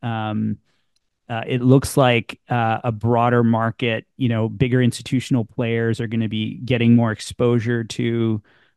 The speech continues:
Bitcoin in general and, and, and, and potentially Ethereum and others. Um,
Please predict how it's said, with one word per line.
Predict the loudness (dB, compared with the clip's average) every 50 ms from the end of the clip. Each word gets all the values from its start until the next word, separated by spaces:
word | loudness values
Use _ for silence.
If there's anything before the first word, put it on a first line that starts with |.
| _ _
Bitcoin | -2 -2 -2 _ 0 2 4 6 6 6 6 6 8 8 6 6 4 0 -2
in | 4 6 6 6
general | 6 4 4 4 2 2 2 2 0 0 0
and, | -2 -2 -4 -4 -8 _ -10
and, | -10 -6 -4 -4 -4 -4 -6 -8 -12
and, | -10 -6 -4 -2 -2 -2 -2 -4 -6 -6 0
and | 4 4 4 4
potentially | 2 0 0 2 2 2 2 2 2 2 2
Ethereum | 0 0 0 -2 0 0 2 2 2 2 2
and | 2
others. | 2 2 2 2 2 2 0 -2 -6 -12 -18 _ _ _ _ _ _ _ _ _ _
Um, | 4 4 6 6 6 4 2